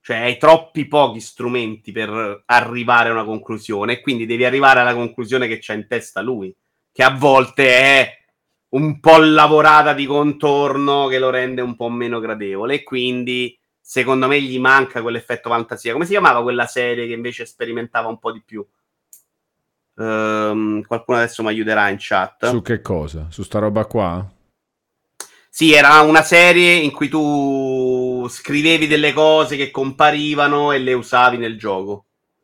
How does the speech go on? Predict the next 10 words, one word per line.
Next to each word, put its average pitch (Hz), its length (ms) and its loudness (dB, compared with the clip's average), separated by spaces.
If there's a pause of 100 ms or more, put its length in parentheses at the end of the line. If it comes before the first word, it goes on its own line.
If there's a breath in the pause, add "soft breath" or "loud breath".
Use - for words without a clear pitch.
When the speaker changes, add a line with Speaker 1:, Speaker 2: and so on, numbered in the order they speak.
(280)
Speaker 1:
Scrabble 147 560 4
Nauts, 107 400 -2
grande 120 360 0
Ottinat, 87 640 -12
bravo. 92 300 -14 (360)
Mammi-, 113 500 -6
mamma 123 240 -2
mia, 92 260 -6
Ottinat, 90 480 -20
bravissimo. - 580 -20